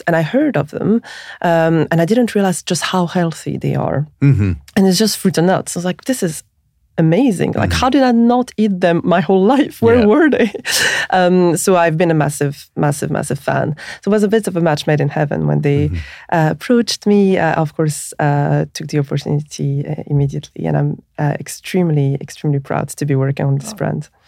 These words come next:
Speaker 2: Oh, fantastic! That's a great story.
Speaker 1: <laughs>
Speaker 2: That's, that's absolutely superb. A-, and very, I think it's a testament also as well to the brand.
Speaker 1: Yeah.
Speaker 2: Just in terms of you on that journey, obviously very important stage of your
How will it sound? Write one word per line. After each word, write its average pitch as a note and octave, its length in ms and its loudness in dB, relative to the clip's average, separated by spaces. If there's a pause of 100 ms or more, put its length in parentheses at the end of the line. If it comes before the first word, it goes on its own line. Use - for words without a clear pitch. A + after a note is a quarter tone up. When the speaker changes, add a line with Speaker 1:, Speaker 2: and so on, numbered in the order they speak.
Speaker 2:
Oh, C#3 340 -2
fantastic! G#2 640 -2
That's D3 220 2
a G#2 40 -12
great D3+ 240 0
story. G#2 440 0 (160)
Speaker 1:
<laughs> - 160 -8
Speaker 2:
That's, F3+ 320 2
that's B2+ 520 4
absolutely G#2+ 420 0
superb. G2+ 580 0
A-, B2 340 0
and C#3 220 2 (640)
very, D#3+ 640 4
I C3+ 80 -2
think C#3+ 220 0
it's C3 120 -4
a F#2 80 -6
testament C3 400 -2
also A#2 260 -4
as F2+ 80 -10
well G#2+ 140 0
to - 120 -12
the E2+ 60 -6 (120)
brand. A2 440 -4 (840)
Speaker 1:
Yeah. G3+ 200 4
Speaker 2:
Just - 220 -4
in A2 120 -2
terms G#2 340 -2
of F#2 300 -2
you G2 220 -2
on G#2+ 100 0
that D#2 160 -4
journey, F2+ 360 -4
obviously F#2+ 300 -8
very F2 180 -4
important E2+ 380 -8
stage F2 260 -12
of E2+ 80 -12
your G2+ 60 -6